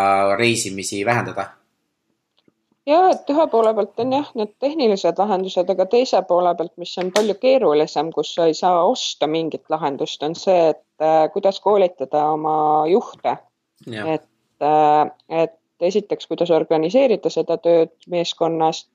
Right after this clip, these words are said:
Speaker 2: ja teiseks, äh, kui usaldus on kindlasti üks küsimus, mis, äh, tekib päris paljudes ettevõtetes päevakorda,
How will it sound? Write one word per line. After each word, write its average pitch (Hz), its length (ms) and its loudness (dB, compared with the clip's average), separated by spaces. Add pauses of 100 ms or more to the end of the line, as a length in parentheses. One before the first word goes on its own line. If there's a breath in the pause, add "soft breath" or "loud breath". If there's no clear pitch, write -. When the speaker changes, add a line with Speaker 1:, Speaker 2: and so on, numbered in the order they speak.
(420 soft breath)
Speaker 2:
ja 160 180 -2
teiseks, 165 800 0 (180)
äh, 151 720 2
kui 160 160 0 (120)
usaldus 151 600 0
on 143 120 -4
kindlasti 147 640 -2
üks - 180 -20
küsimus, 139 560 -2
mis, 147 160 -8 (160)
äh, 139 400 2 (320)
tekib 156 380 -2 (180)
päris 147 240 2
paljudes 147 400 -2
ettevõtetes 143 720 -4
päevakorda, 143 720 0